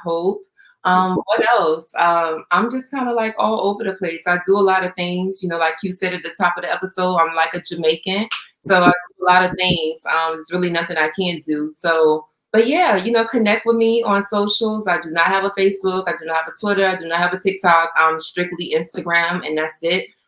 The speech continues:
But if you would like to hit follow, I would definitely appreciate it, and I will follow you back.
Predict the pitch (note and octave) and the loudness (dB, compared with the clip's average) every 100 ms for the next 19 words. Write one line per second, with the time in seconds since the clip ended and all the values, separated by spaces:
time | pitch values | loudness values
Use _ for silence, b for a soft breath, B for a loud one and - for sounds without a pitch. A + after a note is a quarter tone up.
0 | _ F#3 F3+ F3+ F3+ - - F3 F3+ F3+ | _ 2 4 4 2 -6 -12 -6 -2 0
1 | E3 E3 - - F#3 E3 F3 F3 D#3+ - | 2 2 0 -6 -4 -2 -2 -2 -4 2
2 | F#3+ G3 G3+ G3+ G3+ G3 G3 - D#2+ D#2+ | 4 6 4 2 2 2 0 0 -2 -2
3 | D#2+ D#2 - E3 - D#3+ E3 - B3 - | -4 -6 -4 -6 -6 -10 -8 -2 -2 0
4 | A#3+ A#3 A#3 G#3+ G#3 G#3+ A3 G#3 G#3+ A3 | 2 4 2 0 0 0 -2 -4 -4 -4
5 | G3+ G3 G3 G#3 A3 A#3+ F4 F#4+ - | -4 -2 -2 -4 -4 -6 -4 -4 -6